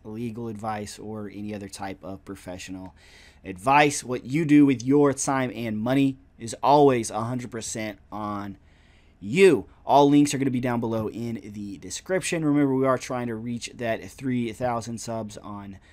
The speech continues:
uh, YouTube and a thousand followers on Odyssey. And once we reach those, we are gonna be doing some giveaways, as well as another giveaway once I reach ten thousand followers on Twitter. My name is Spencer, and I'll see you guys in the next one.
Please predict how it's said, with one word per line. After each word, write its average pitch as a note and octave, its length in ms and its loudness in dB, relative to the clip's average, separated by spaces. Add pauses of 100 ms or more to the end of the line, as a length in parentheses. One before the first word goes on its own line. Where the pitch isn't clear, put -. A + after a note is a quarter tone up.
(180)
uh, F#2+ 180 -12
YouTube C3 680 2
and A#2+ 120 -6
a B2+ 40 -8
thousand A2 500 -8
followers G2 680 -12
on F2+ 300 -20 (140)
Odyssey. B2+ 560 4 (260)
And A2 140 -10
once A2+ 200 -6
we B2 100 -4
reach B2+ 580 4
those, C#3 360 4
we B2+ 80 0
are B2 60 0
gonna A#2+ 120 -2
be A#2 60 -4
doing A2+ 220 -8
some A2+ 160 -12
giveaways, D3 600 4 (140)
as D#3+ 120 -8
well F#3 160 4
as D#3+ 80 0
another C#3+ 320 2
giveaway C3 420 0
once A#2+ 400 -4
I A#2+ 80 -8
reach G#2+ 380 -10
ten A#2 160 -12
thousand G#2 300 -12
followers F#2+ 560 -14
on F2 240 -20 (420)
Twitter. C#3+ 400 2 (320)
My B2+ 120 2
name D3 100 4
is C#3 80 2
Spencer, C#3 500 2
and C#3 80 -8
I'll A#2 80 -2
see - 160 -2
you C#3 80 6
guys C3 200 4
in A2+ 220 -4 (140)
the F2+ 100 -16
next A#2 300 -4
one. G2 220 -10